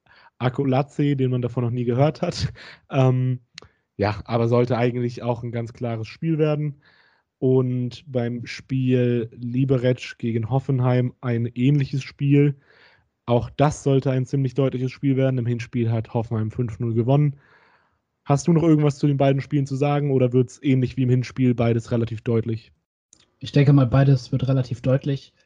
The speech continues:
Speaker 2: Da stimme ich dir auf jeden Fall zu. Ähm, das werden wir dann wieder am Freitag,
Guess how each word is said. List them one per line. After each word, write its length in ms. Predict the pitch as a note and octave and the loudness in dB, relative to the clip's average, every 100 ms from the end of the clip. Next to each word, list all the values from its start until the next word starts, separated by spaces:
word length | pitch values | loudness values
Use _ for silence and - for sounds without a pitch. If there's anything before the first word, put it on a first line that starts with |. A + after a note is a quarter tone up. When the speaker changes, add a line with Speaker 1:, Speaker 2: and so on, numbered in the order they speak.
| - | -18
Speaker 2:
Da 60 | |
stimme 220 | B2+ B2+ B2 | -12 -8 -8
ich 80 | |
dir 120 | - B2 | -6 -6
auf 100 | C#3+ | -4
jeden 120 | B2+ | -4
Fall 180 | C3+ B2+ | -4 -6
zu. 300 | - D3 D3+ - _ _ _ _ - | -2 -2 -2 -10 _ _ _ _ -12
Ähm, 260 | A2+ A#2 | -6 -4
das 140 | A#2 - | -4 2
werden 160 | D3+ | 4
wir 120 | D3+ D3 | 4 4
dann 220 | C#3+ C#3 | 4 4
wieder 180 | C#3+ C#3 | 2 0
am 120 | C#3 | -2
Freitag, 720 | - D3+ E3 E3 D#3+ - - | -2 -2 0 0 -2 -6 -18